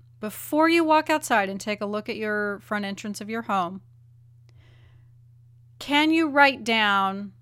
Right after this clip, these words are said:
three to five details, details about your entrance? Can you describe to me what your door hardware looks like?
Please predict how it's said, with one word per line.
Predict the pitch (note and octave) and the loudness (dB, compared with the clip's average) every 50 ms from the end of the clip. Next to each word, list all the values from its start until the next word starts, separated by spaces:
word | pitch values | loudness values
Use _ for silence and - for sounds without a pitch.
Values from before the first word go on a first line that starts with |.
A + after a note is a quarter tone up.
| _ - | _ -20
three | - - - B3+ C4 D4 D4+ | -20 -14 -8 -2 0 0 0
to | D4+ | 0
five | D4 - C#4 C4 A#3+ G#3 - | 4 4 4 4 4 2 -4
details, | A3 G#3+ G#3+ G3+ - - G3+ F#3 F3+ F3 E3+ E3+ F#3+ - - - - - - - - G#3+ F#3 F#3 F#3 | -4 -6 -4 -6 -6 -6 -6 -4 -4 -4 -6 -8 -10 -12 -14 -14 -14 -16 -20 -18 -14 -12 -10 -6 0
details | A3+ B3+ B3+ C4 B3+ B3 A#3 A#3+ - A3+ G#3 G3+ G3 F#3+ F3 F3+ G3 G3 G3+ - - - - - - - - | 2 4 4 4 4 2 2 -2 -2 0 0 2 2 0 0 -2 -6 -8 -12 -14 -16 -16 -18 -20 -20 -12 -10
about | G3+ F#3 G3 F#3 F#3 G3 - | -6 -2 0 0 -2 -2 -4
your | - - - | -10 -8 -8
entrance? | F#3 F#3 - - F#3 - - - - - - - - - - _ - - - - - - - - - - - | -8 -10 -10 -12 -14 -14 -14 -16 -16 -18 -18 -20 -20 -20 -20 _ -20 -20 -20 -20 -20 -20 -20 -20 -20 -20 -10
Can | - - C4+ C#4 | -2 0 2 2
you | C#4 C4 | 2 0
describe | A#3 G#3+ - - - - - A#3+ A#3 A3+ A#3 B3+ C4 C4 C4 | 0 -2 -2 -2 -4 -4 0 2 4 6 6 4 2 0 -4
to | - - | -6 -2
me | C#4 C#4 C#4 C#4+ C#4+ D4 D4 - - _ - - - - - - - - - | -2 0 0 0 -2 -4 -6 -10 -20 _ -20 -20 -20 -20 -20 -20 -20 -18 -14
what | - F#3+ - | -12 -10 -8
your | F#3+ G3+ | -8 -8
door | F#3+ G3 F#3+ F#3 F#3+ G3 | -6 -4 -4 -2 -2 -2
hardware | - A3+ A3+ A3+ A3+ B3 A#3+ A#3+ A#3+ | 0 -2 -2 -2 -2 -8 -8 -6 -6
looks | B3 B3 B3 A#3+ - - | -8 -10 -10 -12 -10 -8
like? | B3+ C4 C#4 D4 - - | -8 -8 -8 -10 -16 -20